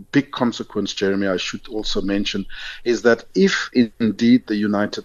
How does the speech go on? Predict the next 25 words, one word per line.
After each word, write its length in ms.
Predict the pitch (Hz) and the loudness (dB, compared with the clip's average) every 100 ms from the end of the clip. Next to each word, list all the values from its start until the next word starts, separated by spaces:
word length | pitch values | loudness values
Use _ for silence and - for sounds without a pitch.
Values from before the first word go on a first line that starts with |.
| - | -12
Nation, 400 | 92 95 - - | -12 -8 -6 2
uh, 80 | 120 | 4
the 160 | 110 | 6
United 400 | 113 110 107 - | 6 6 2 -2
States, 360 | - - 110 - | -2 2 2 0
sorry, 260 | 90 98 294 - - - - | -4 -4 -8 -16 -20 -20 -4
uh, 220 | 107 104 | 0 0
vetoes 880 | 98 110 139 - 110 90 87 - - _ - | 0 2 2 2 2 2 -2 -6 -10 _ 6
any 240 | 143 143 | 8 8
action 540 | - - - 110 95 90 - - | 4 -2 -4 -6 -6 -10 -18 -4
to 100 | 104 | -2
be 100 | 104 | 2
taken 400 | - 120 123 107 | 2 2 2 0
against 480 | 92 101 98 - | 0 -4 -6 -4
Israel, 500 | 131 113 104 92 85 - - - | -2 0 2 2 0 -8 -14 0
I 160 | 113 120 | 2 4
think 280 | - 131 110 | 6 4 6
that 220 | 107 - | 2 0
morally, 640 | 110 110 123 139 143 147 - - - | 0 4 6 6 6 4 -2 -16 -4
ethically, 640 | 117 - 131 - 131 135 - - - | -4 0 -4 0 0 0 -2 -16 -4
it's 180 | 123 107 | -2 -2
going 320 | - 107 110 | 0 2 2
to 200 | 110 110 | 2 0
redefine 1000 | 104 117 131 123 127 - 113 110 92 85 - - - - - - | 2 6 6 6 0 2 2 2 0 -6 -16 -20 -20 -20 -20 -6
the, 580 | 104 104 104 98 101 | 0 2 4 2 0